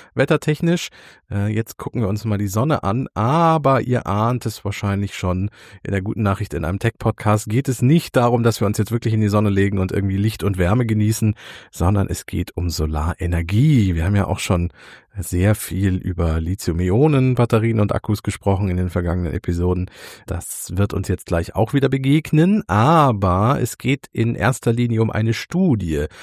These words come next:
und zwar eine Studie der Univers-, University of Surrey, und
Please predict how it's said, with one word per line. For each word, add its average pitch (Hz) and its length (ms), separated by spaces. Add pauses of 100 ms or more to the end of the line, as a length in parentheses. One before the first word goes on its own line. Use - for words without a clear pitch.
(260)
und - 100
zwar 104 120
eine 101 120
Studie 110 320
der 101 160
Univers-, 107 680
University 120 1300
of 101 320
Surrey, 107 800 (400)
und 107 360